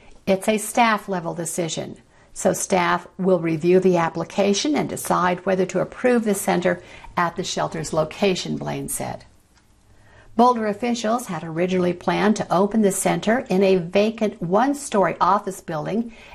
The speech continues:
at eighteen forty-four Folsom Street. But by last fall, the owner and developer of the Folsom Street building had pulled out of an agreement to allow the center there. A few months earlier,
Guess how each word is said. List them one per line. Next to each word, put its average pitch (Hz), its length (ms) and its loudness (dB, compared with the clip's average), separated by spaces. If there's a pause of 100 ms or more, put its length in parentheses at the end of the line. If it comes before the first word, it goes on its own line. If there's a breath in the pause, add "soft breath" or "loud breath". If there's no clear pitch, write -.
at 202 160 6
eighteen 196 360 2
forty-four 214 500 2
Folsom 240 480 2
Street. - 500 -4 (420 loud breath)
But 165 260 2
by 170 140 -4
last 175 320 -2
fall, 190 340 4
the 170 160 -6
owner 185 260 0
and 170 120 -4
developer 185 520 0
of 233 320 2
the 240 60 -10
Folsom 180 440 0
Street 156 380 -8
building 160 480 0 (240 loud breath)
had 170 260 -2
pulled 247 460 0
out 208 320 4
of 170 80 -2
an 156 100 -6
agreement 160 500 -2
to 226 100 2
allow 156 500 2 (340 loud breath)
the 180 540 2
center 196 420 4
there. 185 460 2 (320)
A 170 60 -12
few 160 180 -6
months 160 260 -4
earlier, 190 540 4